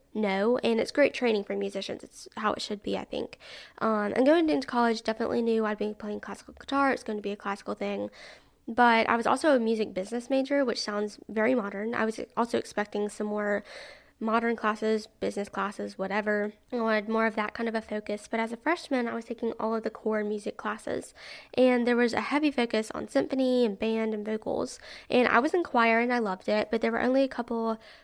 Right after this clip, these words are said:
of other guitar majors besides me, and they were both upperclassmen. Like, there were three of us, I'm not even kidding, and I was the only <laughs> freshman,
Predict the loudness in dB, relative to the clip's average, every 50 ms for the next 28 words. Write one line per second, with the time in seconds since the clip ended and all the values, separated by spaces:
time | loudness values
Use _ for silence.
0 | _ -2 0 0 0 0 0 0 0 0 -2 -2 -4 -4 -2 -2 2 2 2 2
1 | 2 0 0 0 -2 -2 2 2 2 2 0 0 -2 0 0 2 2 2 2 2
2 | 2 0 -2 -2 -2 -2 -4 -2 -2 0 -2 -2 -2 -4 -6 -6 -6 -6 -4 -4
3 | -4 -4 -4 -6 -8 -6 -2 -2 -2 -2 -2 -2 0 0 0 0 -2 -2 -4 -4
4 | -2 -2 -4 -4 -4 -6 -6 -8 -14 -10 -8 -6 -6 -4 -4 -4 -4 -4 -4 -4
5 | -6 -6 -4 -6 -8 -10 -14 -20 -20 -12 -4 0 0 2 2 2 0 0 -2 -4
6 | -4 -2 -2 -2 0 0 0 -2 -2 -4 -6 -6 -4 -4 -4 -2 -4 -6